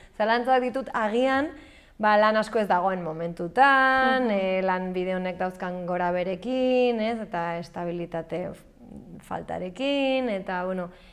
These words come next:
Speaker 1: em, hor, momentu horietan. Baina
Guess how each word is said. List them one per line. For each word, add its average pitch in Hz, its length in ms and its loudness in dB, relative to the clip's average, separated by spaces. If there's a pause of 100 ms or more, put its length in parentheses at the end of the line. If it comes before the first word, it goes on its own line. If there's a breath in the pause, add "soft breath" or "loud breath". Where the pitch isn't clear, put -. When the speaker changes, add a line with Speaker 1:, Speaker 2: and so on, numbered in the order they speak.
(340 loud breath)
Speaker 1:
em, 180 800 -2 (160)
hor, 190 200 0 (220)
momentu 196 380 -4
horietan. 175 440 -6 (440 soft breath)
Baina 180 720 -2